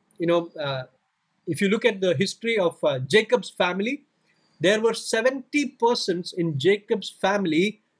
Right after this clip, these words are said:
when they went to Egypt. Okay, so significant is the number seventy. The Lord sent seventy disciples out to preach in the world. You know,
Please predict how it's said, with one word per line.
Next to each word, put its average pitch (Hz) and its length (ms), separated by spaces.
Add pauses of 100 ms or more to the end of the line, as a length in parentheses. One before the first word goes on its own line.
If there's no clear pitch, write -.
when 165 220
they 180 100
went 151 320
to 170 180
Egypt. 139 460 (1600)
Okay, 160 140
so 170 100
significant 247 680
is 202 100
the 220 100
number 226 400 (220)
seventy. 175 520 (640)
The 160 120
Lord 226 340
sent 226 360 (100)
seventy 240 640
disciples 196 920 (280)
out 196 300
to 214 80 (160)
preach 196 480 (560)
in 151 160
the 147 80
world. 123 340 (800)
You 131 80
know, 190 140